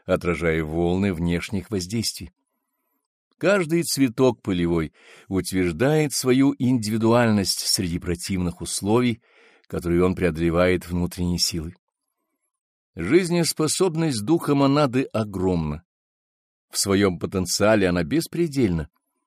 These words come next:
ибо от вечности пламя её. Но выявляется мощь её на плане манифестации лишь постепенно и последовательно, по ступеням восхождения. Осознанием беспредельной и вечной силы своей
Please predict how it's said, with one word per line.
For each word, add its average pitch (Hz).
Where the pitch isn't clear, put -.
ибо 151
от 120
вечности 107
пламя 85
её. 85
Но 139
выявляется 185
мощь 165
её 165
на 156
плане 147
манифестации 131
лишь 110
постепенно 101
и 98
последовательно, 101
по 90
ступеням 92
восхождения. 107
Осознанием 127
беспредельной 135
и 120
вечной 120
силы 160
своей 87